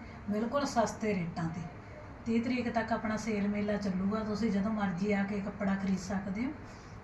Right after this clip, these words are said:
ਤੇ ਹੁਣ ਆਪਾਂ ਤੁਹਾਡੇ ਨਾਲ ਵੀਡੀਓ ਸ਼ੁਰੂ ਕਰਦੇ ਹਾਂ ਜੀ ਇਹ ਵਾਲੇ ਸੂਟਾਂ ਤੋਂ। ਜਿਹੜੇ ਆਪਾਂ ਨੇ ਇਹਦੇ ਨਾਲ ਦੇ ਬਹੁਤ ਹੀ ਜ਼ਿਆਦਾ ਸੂਟ ਜਿਹੜੇ, ਜਿਵੇਂ ਕਹਿ ਦਈਏ, ਸੇਲ ਕਰ ਚੁੱਕੇ ਆ।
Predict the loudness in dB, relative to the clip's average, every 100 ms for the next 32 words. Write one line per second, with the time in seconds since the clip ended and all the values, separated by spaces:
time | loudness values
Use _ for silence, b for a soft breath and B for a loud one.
0 | 0 4 6 6 4 0 0 2 2 2
1 | 2 0 0 -2 0 2 2 0 0 0
2 | 0 0 0 0 0 -4 -6 -6 -4 2
3 | 4 6 4 4 0 0 0 2 0 -2
4 | -2 -4 0 4 6 6 6 8 8 10
5 | 10 12 10 8 6 8 8 4 4 8
6 | 8 8 6 6 6 12 12 10 2 -4
7 | -4 -2 2 4 6 6 6 6 6 6
8 | 6 6 6 4 0 2 4 4